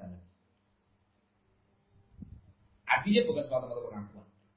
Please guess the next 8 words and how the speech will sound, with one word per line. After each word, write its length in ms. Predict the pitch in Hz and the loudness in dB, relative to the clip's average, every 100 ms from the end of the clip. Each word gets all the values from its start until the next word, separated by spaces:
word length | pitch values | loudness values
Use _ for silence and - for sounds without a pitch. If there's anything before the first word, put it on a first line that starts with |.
| _ - | _ 2
Harus 560 | 117 120 110 170 - - | 6 6 4 2 -6 -14
diwujudkan 880 | 110 107 101 98 135 - - - - 101 | -14 -8 -8 -8 -8 -8 -8 -12 -14 -14
dalam 320 | 104 - 104 - | -12 -12 -16 -14
keseharian. 1000 | 156 - - 120 85 92 92 - - - - - _ _ _ _ - | -14 -14 -20 -20 -20 -20 -20 -20 -20 -20 -20 -20 _ _ _ _ 8
Inilah 640 | 175 170 151 131 156 - - | 10 10 8 8 10 8 8
yang 240 | 170 165 | 2 4
membedakan 960 | 156 147 135 127 113 104 - 226 240 - - _ - | 2 8 8 8 4 4 10 10 10 -6 -20 _ 8
antara 720 | 185 185 160 202 202 185 | 8 8 8 12 12 12